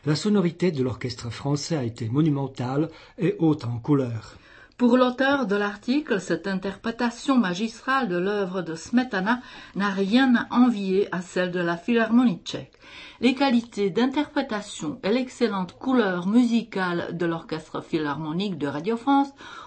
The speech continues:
Speaker 2: ont également été mises en relief par une critique publiée sur le serveur actualien point C Z. Son auteur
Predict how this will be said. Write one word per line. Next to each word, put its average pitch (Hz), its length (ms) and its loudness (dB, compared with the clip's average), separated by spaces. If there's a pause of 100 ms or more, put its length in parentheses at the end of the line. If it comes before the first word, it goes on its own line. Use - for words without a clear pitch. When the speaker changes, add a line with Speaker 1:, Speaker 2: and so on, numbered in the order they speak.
Speaker 2:
ont 247 160 6
également 220 560 0
été 180 260 -4
mises 214 320 6
en 185 140 -2
relief 226 640 0
par 185 200 0
une 175 160 -2
critique 214 520 -2
publiée 180 400 0
sur 175 260 -4
le 165 120 -6
serveur 190 560 -2 (340)
actualien 233 640 2 (240)
point 226 260 -2
C - 180 -4
Z. 185 100 -4 (480)
Son 269 280 2
auteur 175 400 -4